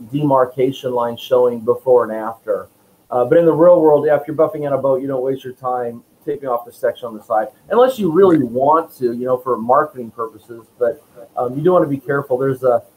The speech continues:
there's an article I wrote years ago called The Line: Don't Buff on It. And that means the, the tape line. If you sit there and sand and buff real hard on car paint or gel coat, right where that line is, you'll leave a physical line in the side of that thing. So,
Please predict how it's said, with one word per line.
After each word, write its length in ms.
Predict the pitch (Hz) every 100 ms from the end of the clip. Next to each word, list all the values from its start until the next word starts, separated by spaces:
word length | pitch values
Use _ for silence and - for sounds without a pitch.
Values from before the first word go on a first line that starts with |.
| _ -
there's 180 | 139 143
an 100 | 160
article 320 | 175 170 151
I 80 | 147
wrote 340 | 143 143 131
years 280 | 147 156 135
ago 240 | 135 143
called 440 | - 131 120 117 - 117
The 100 | 139
Line: 680 | 139 143 135 117 104 101 101 _ 110
Don't 240 | 135 131 131
Buff 240 | 123 127
on 220 | 135 139
It. 240 | 147 151 - _ _ 135
And 120 | 123
that 180 | 151 156
means 220 | 151 147
the, 120 | 123 - _
the 60 | 123
tape 360 | - 170 180
line. 380 | 147 120 107 110
If 60 | 117 139
you 160 | 185
sit 260 | 202 185 185
there 240 | 165 143
and 160 | 139 131
sand 440 | - 156 151 156
and 120 | 123
buff 240 | 113 147 147
real 160 | 151
hard 220 | 143 139 127
on 140 | 107
car 260 | - 151 151
paint 200 | 151 143
or 160 | 127 107
gel 240 | 139 147
coat, 340 | 147 120 - _ _
right 120 | 139
where 80 | 143
that 180 | 131 120
line 220 | 131 147
is, 160 | 127 110
you'll 180 | 180 156
leave 240 | 151 147
a 80 | 127
physical 540 | - 147 196 - 120
line 380 | 131 143 120 107
in 180 | 131 113
the 80 | 104
side 240 | 131 127
of 60 | 110
that 160 | 101
thing. 180 | 110 104
So, 320 | - 117 107